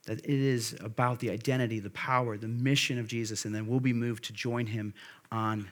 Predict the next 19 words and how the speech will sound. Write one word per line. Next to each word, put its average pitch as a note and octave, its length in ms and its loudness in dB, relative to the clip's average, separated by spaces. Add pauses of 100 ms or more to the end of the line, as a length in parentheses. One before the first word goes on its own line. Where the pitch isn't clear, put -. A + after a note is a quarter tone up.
that. F#2 320 -4
I A#2+ 100 4
can't C3 220 2
wait B2+ 160 4
to - 80 -6
get A#2 120 0
started. G#2+ 260 -4
Let B2 140 0
me C3 160 2
just A#2 260 -4
pray, A2 260 0 (120)
and G#2+ 80 -6
then G#2+ 80 -2
we're G#2 100 -4
gonna G#2 220 -2 (280)
jump G#2+ 240 -2
into G#2+ 260 -4
this G2+ 320 -2 (140)
together. G2 440 -4